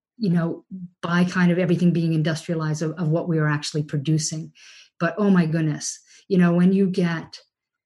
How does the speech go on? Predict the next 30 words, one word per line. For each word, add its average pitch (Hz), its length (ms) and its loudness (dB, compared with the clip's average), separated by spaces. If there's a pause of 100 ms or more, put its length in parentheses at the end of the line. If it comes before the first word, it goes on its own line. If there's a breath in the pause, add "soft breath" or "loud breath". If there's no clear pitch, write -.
(420)
in 160 200 -2
different 190 400 0
regions 175 460 2
growing 170 340 -2
things 165 280 -2
that 156 120 -2
are 151 60 0
spectacular 165 760 -2
for 156 140 -2
that 151 260 0
region 160 340 0
and 147 120 2
being 160 220 0
able 156 240 0
to, 151 340 -4 (520 loud breath)
to 147 260 -2 (140)
get 180 200 2
that 165 180 -4
to - 100 -10
other 160 180 0
places 156 460 -2
in 151 60 2
an 151 120 4
efficient 175 460 -4
way 160 360 0
and 156 80 2
to 156 60 2
be 175 160 2
able 160 140 0
to 156 120 0